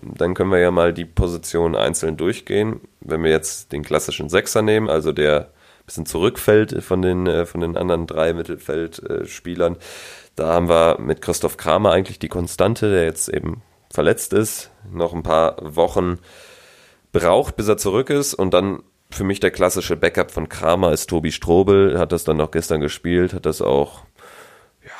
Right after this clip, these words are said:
wie immer eigentlich relativ souverän gelöst. Und dann hätten wir theoretisch auch noch, das wäre dann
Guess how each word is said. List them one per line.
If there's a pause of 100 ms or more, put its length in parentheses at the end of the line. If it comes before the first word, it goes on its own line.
(100)
wie
immer
eigentlich
relativ
souverän
gelöst. (840)
Und
dann
hätten
wir
theoretisch
auch
noch,
das
wäre
dann